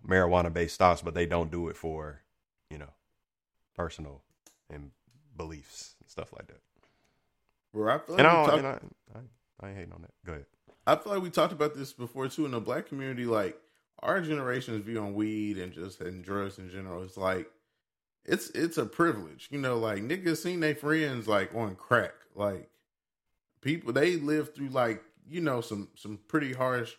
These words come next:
Speaker 2: drug situations. So, I mean, maybe as we get older that I could see that becoming a possibility. I am personally,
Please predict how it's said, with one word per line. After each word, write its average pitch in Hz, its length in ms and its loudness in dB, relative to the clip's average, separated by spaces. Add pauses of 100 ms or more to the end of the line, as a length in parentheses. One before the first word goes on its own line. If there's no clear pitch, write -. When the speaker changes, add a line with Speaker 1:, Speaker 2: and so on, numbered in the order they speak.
Speaker 2:
drug 120 380 0
situations. 113 680 -4
So, 107 340 -4 (1000)
I 139 100 10
mean, 165 220 4
maybe 160 280 6
as 120 160 0
we 117 160 -2
get 110 140 4
older 110 380 0
that 98 240 -6 (240)
I 104 80 4
could 98 160 -6
see 104 160 -4
that 95 160 -4
becoming 92 360 -10
a 90 60 -14
possibility. 90 640 -10
I 123 240 6
am 107 120 -4
personally, 95 640 -2